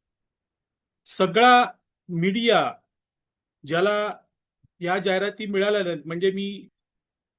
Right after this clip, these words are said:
टीव्ही मीडिया म्हणतोय, त्यांना या जाहिराती मिळाल्या नाहीत, पण वर्तमानपत्रात मात्र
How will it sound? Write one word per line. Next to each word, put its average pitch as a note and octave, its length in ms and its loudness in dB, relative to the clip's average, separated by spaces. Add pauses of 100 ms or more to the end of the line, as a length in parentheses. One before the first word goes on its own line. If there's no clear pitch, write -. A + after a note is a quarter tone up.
(180)
टीव्ही F#3+ 200 -2
मीडिया A3 320 2
म्हणतोय, F3 420 0 (640)
त्यांना G#3+ 460 2 (420)
या F#3 160 0
जाहिराती G3 460 -2
मिळाल्या F#3+ 360 -2
नाहीत, E3+ 220 -4 (180)
पण A#3 280 0
वर्तमानपत्रात G#3+ 1120 -2
मात्र G3+ 400 -4